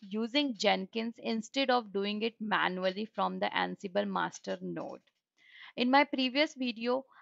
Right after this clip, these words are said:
I have explained how you can install the Jenkins, how you can configure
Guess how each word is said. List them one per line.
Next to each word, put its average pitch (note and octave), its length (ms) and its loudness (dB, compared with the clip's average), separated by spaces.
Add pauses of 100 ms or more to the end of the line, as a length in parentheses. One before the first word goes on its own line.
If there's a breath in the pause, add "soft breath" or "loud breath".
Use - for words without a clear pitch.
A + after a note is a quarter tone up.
(140 loud breath)
I A3 140 6
have C4 240 4
explained B3+ 560 -2
how B3+ 300 2
you C4 180 0
can B3 200 -2
install G#3+ 600 2
the G3+ 260 4
Jenkins, G3+ 720 -2 (300)
how C4+ 300 6
you C#4 180 -2
can C4 280 0
configure A3 760 2